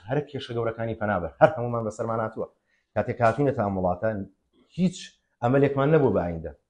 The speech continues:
هیچ ئومێدێکمان نەبووە کە کەی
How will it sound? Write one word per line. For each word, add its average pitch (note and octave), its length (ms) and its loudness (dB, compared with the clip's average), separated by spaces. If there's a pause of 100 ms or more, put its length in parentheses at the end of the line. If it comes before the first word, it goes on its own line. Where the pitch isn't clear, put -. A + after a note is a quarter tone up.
(600)
هیچ D#3+ 160 -2 (1500)
ئومێدێکمان D3+ 560 6
نەبووە C#3 300 6
کە B2 80 0 (220)
کەی E3+ 200 0